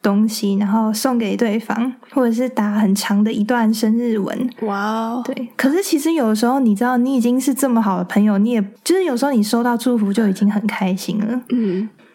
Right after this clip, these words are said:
Speaker 2: 就是其实到这个年纪，还真的会特别记得你生日，然后就是立刻来跟你说生日快乐，其实真的没有很多。就是以前学生时候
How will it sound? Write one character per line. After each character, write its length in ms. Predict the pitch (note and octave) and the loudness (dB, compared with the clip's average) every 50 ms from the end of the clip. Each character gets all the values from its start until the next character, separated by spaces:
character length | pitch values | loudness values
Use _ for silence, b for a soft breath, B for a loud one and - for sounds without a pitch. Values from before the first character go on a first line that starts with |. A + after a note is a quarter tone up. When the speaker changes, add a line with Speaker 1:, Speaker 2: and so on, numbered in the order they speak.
| _ | _
Speaker 2:
就 100 | - - | -2 -2
是 140 | D#4 E4+ F#4+ | 0 0 0
其 160 | - - G3 | -2 -2 -2
实 60 | G#3 | -2
到 180 | A3 C4 B3+ A#3 | 0 0 -2 -2
这 120 | A3+ B3+ | 0 0
个 80 | B3 G#3+ | 0 0
年 280 | F#3+ F3+ E3+ E3 E3+ F3+ | -2 -2 -2 -4 -4 -2
纪， 320 | - G#3+ G3+ F3 A3 - - _ _ _ - | 0 0 0 0 -2 -6 -10 _ _ _ -10
还 180 | - - G3 | -4 -2 -2
真 200 | G3 - A#3+ B3 | 0 0 0 0
的 180 | A#3+ A3+ G3+ G#3 | 0 0 0 -2
会 460 | G#3 - A3+ G3+ F#3+ E3+ - - - _ _ - | -2 -2 -2 0 0 -2 -4 -6 -8 _ _ -10
特 160 | - - C#4 | -4 -2 0
别 160 | G#3+ F#3+ F3+ | 0 0 -2
记 180 | F3 - A#3 G#3 | -2 0 0 0
得 120 | F3 E3 | 0 0
你 100 | C#3+ A#2+ | -2 -2
生 200 | F3+ - F#3+ E3 E3+ | -4 -2 -2 0 0
日， 140 | F3+ E3+ D3+ | 0 -2 -2
然 140 | C3 B2 | -4 -2
后 220 | F3+ F#3 F3+ F3 - G2 - _ _ _ _ _ _ _ _ | -2 0 0 -2 -2 -4 -8 _ _ _ _ _ _ _ _
就 140 | - - F#3+ | -6 -4 -2
是 60 | F3+ | 0
立 140 | F#3 G3+ F3 | 0 0 -2
刻 120 | - B3 F#3 C#3 G#2 - - - | -2 -2 -2 -2 -4 -6 -6 -6
来 140 | D#3 E3 | -4 -4
跟 140 | D#3+ - F#3 | -2 0 -2
你 80 | D#3+ E3+ | -2 0
说 140 | - F3 F#3 | -2 -2 -2
生 160 | - F3 E3+ | -2 -2 -2
日 80 | F3 | -2
快 200 | E3+ - - E3 | -2 -2 -2 -2
乐， 180 | E3+ E3+ D3 A2+ | -2 -2 -2 -4
其 240 | - - - - F#3 | -6 -6 -2 0 0
实 180 | G3 G#3+ A#3+ B3+ - _ _ _ _ _ | 0 0 -2 -4 -8 _ _ _ _ _
真 220 | - - - D4 D#4 | -10 -4 -2 0 0
的 80 | D4+ | 0
没 160 | A3 G3 G3 | 0 0 0
有 120 | F#3 F#3+ B3+ | 0 0 0
很 220 | - - - F3 - | 0 -2 -4 -2 -2
多。 180 | - F3+ D#3+ F3 | 0 0 0 0
就 100 | G3 B3 | 0 0
是 120 | C#4 C#4+ | 0 0
以 120 | - G3 | 0 -2
前 240 | F#3 - - F3 F3+ | -2 -2 -2 -2 -2
学 160 | G3 - F#3+ | 0 0 0
生 120 | G3+ A3+ B3 | 0 0 -2
时 160 | A#3+ - A#3+ | -2 -2 -2
候 200 | A3 A#3+ G#3 G3+ | 0 0 -2 -2